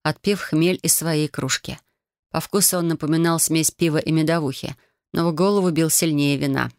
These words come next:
Где-то справа заиграла лютня, кто-то затянул песню,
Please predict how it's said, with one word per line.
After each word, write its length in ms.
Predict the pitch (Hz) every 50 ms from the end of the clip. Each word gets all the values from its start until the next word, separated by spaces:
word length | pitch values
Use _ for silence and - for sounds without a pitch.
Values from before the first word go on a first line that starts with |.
| _ _ _ _ _ _ _ _ _ _ _ _ _ _ _ -
Где-то 260 | 175 196 226 - 202
справа 380 | 185 - - 202 196 180 170 165
заиграла 540 | 160 175 165 139 156 160 160 151 147 143
лютня, 560 | 143 139 147 170 190 185 _ - 135 156 151 _ _ _ _ _ _ _ _ _ _ _ _
кто-то 320 | - _ - 202 202 - 165
затянул 460 | 151 151 - - 165 156 151 147 139
песню, 500 | _ - 139 131 - - - 139 139